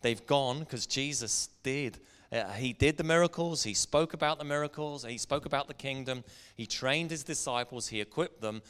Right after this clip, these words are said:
And I love the passage where he sends them out, goes, "Go into the nearby villages and go and do the things that I have been doing." And he trained them up and he sent them out,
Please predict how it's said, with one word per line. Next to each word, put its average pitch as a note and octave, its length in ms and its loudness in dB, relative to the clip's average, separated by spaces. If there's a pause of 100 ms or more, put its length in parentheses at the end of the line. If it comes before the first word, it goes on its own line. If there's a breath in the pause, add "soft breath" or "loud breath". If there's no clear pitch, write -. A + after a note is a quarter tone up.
(200 loud breath)
And B2 180 0
I B2+ 140 0
love D3+ 360 2
the C#3+ 80 -4
passage A#2+ 400 -4
where A#2+ 120 2
he A#2 80 0
sends D3+ 380 0
them D3 100 -6
out, A#2 160 -2
goes, A#2 180 0
"Go D3+ 280 4
into D#3 200 -2
the C3+ 80 -4
nearby D3 460 -2
villages A#2 400 -4 (240 loud breath)
and A#2+ 200 -10
go - 300 -4
and D#3+ 160 -4
do C#3 220 -2
the A#2+ 120 -6
things C3+ 540 -6
that - 120 -8 (100)
I C3+ 200 0
have C3 180 -6
been B2+ 180 -6
doing." A#2+ 340 -4 (360 loud breath)
And B2 140 0
he C3 80 -4
trained E3 440 0
them C3+ 140 -2
up A#2 220 0
and A2+ 120 -4
he A#2 80 -4
sent D#3 400 0
them A#2 140 -8
out, G#2 260 -4